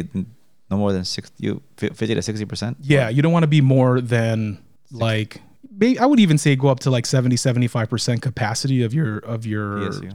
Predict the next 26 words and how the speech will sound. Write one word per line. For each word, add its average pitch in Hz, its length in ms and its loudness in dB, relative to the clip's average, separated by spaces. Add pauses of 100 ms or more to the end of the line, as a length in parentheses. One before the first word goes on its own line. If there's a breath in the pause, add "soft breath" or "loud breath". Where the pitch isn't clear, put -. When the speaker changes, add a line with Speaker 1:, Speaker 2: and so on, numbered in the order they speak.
Speaker 2:
P-, 135 180 2
of 123 120 -4
your, 123 140 2
of 123 100 -4
your 117 100 0
power 117 220 -2
supply, 156 340 2
just 156 160 -2
'cause 147 140 2
you 175 60 6
don't 165 120 4
wanna 143 160 6
be 127 120 2
running 120 280 2
it. 110 120 -4 (100)
Nothing 156 420 4
runs 120 580 2 (440)
its 127 200 0
best 120 440 0 (160)
maxed 127 420 0
out. 104 240 -2
Speaker 1:
Right. - 120 -20
Speaker 2:
Everything 143 480 2
runs 123 260 2
its 110 140 -4
best 113 460 -2